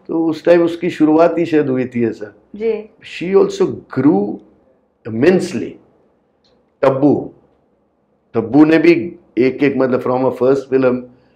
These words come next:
Speaker 1: they, uh, worked hard and they काफी, you know, जैसे होती है ना मेहनत जिसको,
Speaker 2: हम्म।
Speaker 1: वो रंग लाती है फिर कहीं ना कहीं।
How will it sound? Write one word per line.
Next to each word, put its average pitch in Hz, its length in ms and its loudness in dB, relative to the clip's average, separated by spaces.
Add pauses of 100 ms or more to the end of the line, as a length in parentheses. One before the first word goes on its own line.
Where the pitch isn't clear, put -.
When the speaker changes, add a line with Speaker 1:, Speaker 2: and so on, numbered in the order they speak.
(580)
Speaker 1:
they, 202 300 8
uh, 170 220 2
worked 135 500 2
hard 127 300 0
and 127 360 -16
they 151 220 -4 (1800)
काफी, 147 680 2
you 139 120 -2
know, 175 120 0
जैसे 147 240 -2
होती 151 180 -6
है 180 40 -2
ना 185 60 -2
मेहनत 117 360 0
जिसको, 110 500 -8 (300)
Speaker 2:
हम्म। 190 220 -12 (240)
Speaker 1:
वो - 100 -14
रंग 180 240 -2
लाती 156 300 2
है 123 100 -2
फिर - 280 -16 (220)
कहीं 98 100 -18
ना 92 100 -16
कहीं। 80 220 -20